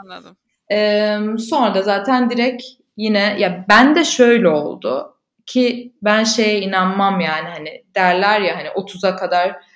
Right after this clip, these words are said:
Speaker 2: her şeyi figure out etmen gerekiyor
Speaker 1: Yok
Speaker 2: işte.
Speaker 1: canım.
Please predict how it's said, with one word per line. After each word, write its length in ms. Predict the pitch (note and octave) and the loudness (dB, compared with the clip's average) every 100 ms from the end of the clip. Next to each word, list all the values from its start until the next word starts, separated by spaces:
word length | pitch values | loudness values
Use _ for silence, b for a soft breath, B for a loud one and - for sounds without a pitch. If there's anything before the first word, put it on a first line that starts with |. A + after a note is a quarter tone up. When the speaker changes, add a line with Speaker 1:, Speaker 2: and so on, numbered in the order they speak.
| B | B
Speaker 2:
her 200 | G#3 F#3 | 0 2
şeyi 220 | F#3+ G3+ G3+ | 0 -2 -2
figure 300 | G#3 G3 F#3+ | 0 2 4
out 180 | F3+ | 2
etmen 400 | F3+ - E3+ D#3+ D#3+ | 0 -6 -6 -6 -4
gerekiyor 420 | D#3 D#3 G#3+ E3+ | -6 -6 -4 -2
Speaker 1:
Yok 80 | F3 | -2
Speaker 2:
işte. 260 | A3+ G#3 F3+ G3+ | -4 -4 -4 -4
Speaker 1:
canım. 360 | G3+ G3+ G3+ | -10 -18 -20